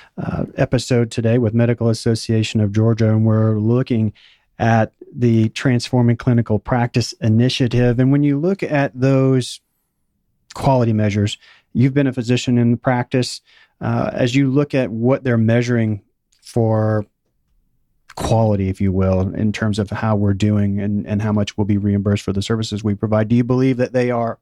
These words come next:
on track? Because it's not always, I can't always say that my own perspective, having been a clinician in the past, that legislation always matches up with, uh, with reality. But do you feel like in this particular instance, and it sounds like some of these things, like, you know, are we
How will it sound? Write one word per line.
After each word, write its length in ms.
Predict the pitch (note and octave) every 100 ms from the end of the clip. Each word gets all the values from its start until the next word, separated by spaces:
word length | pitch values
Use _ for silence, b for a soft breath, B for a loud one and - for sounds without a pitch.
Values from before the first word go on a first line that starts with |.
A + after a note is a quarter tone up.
| -
on 140 | B2+
track? 420 | B2 C#3+ D3+ - _ B B B B B
Because 260 | A#2+ B2
it's 200 | A#2 A2
not 200 | C3+ B2+
always, 460 | A#2+ A#2 A#2 - -
I 80 | A2
can't 220 | - C3
always 240 | A#2 A2+ -
say 220 | B2 A2
that 400 | G#2 - F2+ G#2
my 160 | G#2+
own 180 | A#2 C3
perspective, 520 | - G2+ - G2+ A#2+
having 220 | A2 G2 G2
been 140 | G2
a 60 | F#2+
clinician 420 | G#2+ G2+ G2+ G#2
in 80 | G2
the 60 |
past, 340 | F#2 G2+ A2+ -
that 140 | - B B B B
legislation 560 | - A2 G2+ A2 G2+ G#2+
always 220 | G2 G2
matches 340 | G#2 G2+ - G2
up 140 | G2 -
with, 280 | G#2+ -
uh, 180 | - - - -
with 240 | F#3 G#2
reality. 560 | A#2 G#2 A2 A2+ - G#2+
But 140 | G#2+
do 80 | A2
you 120 | A#2+
feel 240 | A#2 C#3 B2+
like 240 | B2 A#2 _ _ -
in 160 | A#2
this 160 | A#2+ A#2
particular 480 | - A#2 A#2+ A#2+ A#2
instance, 240 | B2 A#2
and 180 | B2+ A2+
it 140 | C#3+
sounds 180 | F3+ D#3+
like 120 | B2+
some 180 | - D#3+
of 80 | B2+
these 160 | G#2
things, 300 | - G#2+ B2
like, 200 | A2+ G#2+ _ -
you 140 | -
know, 120 | - -
are 200 | A#2+ B2
we 220 | B2 A#2+